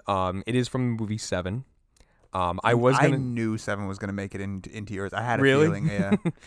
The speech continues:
Speaker 1: <laughs> I, I'm surprised that the King's Speech didn't make it in yet.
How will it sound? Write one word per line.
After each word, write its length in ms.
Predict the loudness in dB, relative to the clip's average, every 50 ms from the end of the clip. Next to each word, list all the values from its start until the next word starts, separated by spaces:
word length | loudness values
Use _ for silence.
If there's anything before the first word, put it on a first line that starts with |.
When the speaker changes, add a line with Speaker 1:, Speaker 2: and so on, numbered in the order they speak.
| -20 -20
Speaker 1:
<laughs> 420 | -20 _ _ _ _ -20 -2 4
I, 200 | 6 6 6 6 4
I'm 260 | 2 2 2 0 -2
surprised 480 | -2 -2 -2 2 4 6 6 6 6 6
that 140 | 4 4 4
the 60 | 0
King's 420 | -2 0 0 2 2 4 2 2
Speech 460 | 0 -4 -6 -6 -6 -6 -6 -6 -6 -4
didn't 360 | -2 -2 -2 -2 -4 -4 -6 -8
make 280 | -8 -4 -4 -4 -4 -2
it 60 | -2
in 200 | -2 -2 -2 -2 -2
yet. 240 | -2 -2 -2 -4